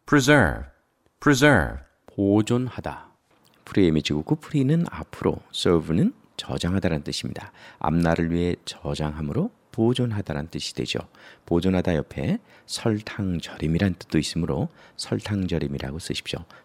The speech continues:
Speaker 3: 설탕절임을 하면은 보존이 되기 때문입니다.
Speaker 1: Pronounce. Pronounce.
Speaker 2: 발음하다.
Speaker 3: 프로 M E G 긋고, 프로는 앞으로,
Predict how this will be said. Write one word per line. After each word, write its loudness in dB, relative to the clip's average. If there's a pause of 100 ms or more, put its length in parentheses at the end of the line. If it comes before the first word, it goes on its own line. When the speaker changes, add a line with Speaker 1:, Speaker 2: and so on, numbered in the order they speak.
Speaker 3:
설탕절임을 -2
하면은 -4 (480)
보존이 0
되기 -4
때문입니다. -6 (380)
Speaker 1:
Pronounce. 2 (640)
Pronounce. 4 (240)
Speaker 2:
발음하다. -2 (200)
Speaker 3:
프로 4
M 4
E 0
G -4
긋고, -4
프로는 2
앞으로, -6